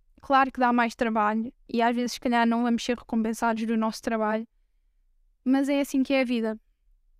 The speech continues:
Há altos e baixos, e os baixos também nos dão muito que ensinar e que aprender, dão-nos muita informação e só temos de aceitar. Não vos vou dizer então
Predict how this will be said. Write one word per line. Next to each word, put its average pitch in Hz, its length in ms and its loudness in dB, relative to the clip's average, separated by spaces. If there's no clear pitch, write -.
Há 254 100 -2
altos 254 280 0
e 262 80 0
baixos, 220 500 0
e 240 280 -2
os 254 120 -2
baixos 247 380 2
também 240 220 2
nos 247 160 2
dão 240 120 -2
muito 233 320 0
que 233 360 -4
ensinar 233 640 0
e 226 300 -8
que - 100 -4
aprender, 233 580 0
dão-nos 233 240 0
muita 247 240 0
informação 240 720 0
e 254 40 -12
só 269 160 0
temos 254 400 0
de 233 380 -4
aceitar. 262 500 0
Não 302 200 4
vos 262 120 -2
vou 294 160 -2
dizer 277 240 0
então 240 540 2